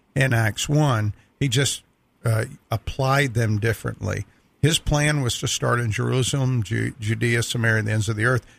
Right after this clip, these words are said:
It was strategic. His power, he said, "Wait on the Holy Spirit." Same power. Um, it's no trust in ourselves. In his word, it's his message. Jesus is Messiah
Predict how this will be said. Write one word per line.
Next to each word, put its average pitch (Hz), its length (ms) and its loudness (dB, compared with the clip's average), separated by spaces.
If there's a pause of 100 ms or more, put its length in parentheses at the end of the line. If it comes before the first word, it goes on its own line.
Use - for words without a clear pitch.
(140)
It 131 80 2
was 123 100 -2
strategic. - 720 -2 (680)
His 147 160 2
power, 143 480 0
he 143 80 0
said, 120 300 -4
"Wait 123 180 0
on 135 140 0
the 127 100 0
Holy 135 220 0
Spirit." 120 400 0
Same 127 360 -2
power. 120 520 -2 (680)
Um, 113 540 -2 (100)
it's 127 160 0
no 135 140 2
trust 131 400 -2
in 135 100 0
ourselves. 107 640 -2 (380)
In 135 140 4
his 127 260 2
word, 120 480 -2 (840)
it's - 200 -2
his 139 260 0
message. 135 640 -2
Jesus 127 580 0
is 151 200 -2
Messiah 110 680 -2